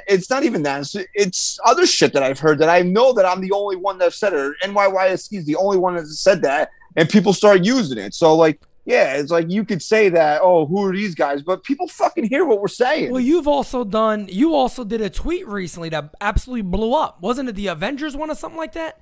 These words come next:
Speaker 1: Yeah, yeah, with the pitching staff.
Speaker 2: And then somebody took that from you too, didn't they?
Speaker 1: I probably did.
Speaker 2: I guess it's a, it's a normal thing. You know, when you, when you're as talented as Christian is,
Speaker 1: <laughs>
Speaker 2: and you have every, you, you,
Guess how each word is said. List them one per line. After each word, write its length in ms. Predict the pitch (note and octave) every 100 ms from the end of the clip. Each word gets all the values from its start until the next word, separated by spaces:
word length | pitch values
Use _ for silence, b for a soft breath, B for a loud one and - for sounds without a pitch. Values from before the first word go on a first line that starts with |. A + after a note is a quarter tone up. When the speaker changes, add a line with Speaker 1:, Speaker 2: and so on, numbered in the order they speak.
| -
Speaker 1:
Yeah, 140 | D4+
yeah, 160 | C3+ A#2+
with 160 | A#2
the 120 | A2+ A2+
pitching 380 | D3+ C#3+ A2+
staff. 460 | G#2 C#2+ D2 D2 - A3+
Speaker 2:
And 100 | B3+
then 120 | A#3+
somebody 280 | D4 D#4+ D4
took 180 | D#4 E4
that 120 | C#4+
from 140 | D#4
you 80 | D#4+
too, 160 | F#4+ D4+
didn't 180 | B3
they? 220 | E4 F4 - - _ _ - -
Speaker 1:
I 100 | F#3
probably 380 | F#3+ F#3+ F3 E3+
did. 340 | B2+ B2 B2 - _ _ _ _ _ _
Speaker 2:
I 140 | - A3
guess 260 | E3 D3
it's 100 | -
a, 140 | D#3 D3+
it's 120 | C#3+
a 40 | E3
normal 320 | E3+ E3+ D3+
thing. 180 | G3 F#3+
You 60 |
know, 100 | A3+
when 180 | A3 A3
you, 80 | G#3+
when 100 | G#3
you're 140 | G#3
as 100 | G3
talented 400 | - G#3+ A3+ G#3+
as 140 | F#3 D3+
Christian 420 | - G3+ - D3
is, 380 | C3+ C3 B2 - D3+
Speaker 1:
<laughs> 100 | -
Speaker 2:
and 300 | C#3 F#3 F#3+
you 120 | G3
have 180 | G3 G3+
every, 320 | G3 G3+ A3+
you, 140 | F#3+ G#3+
you, 140 | F#3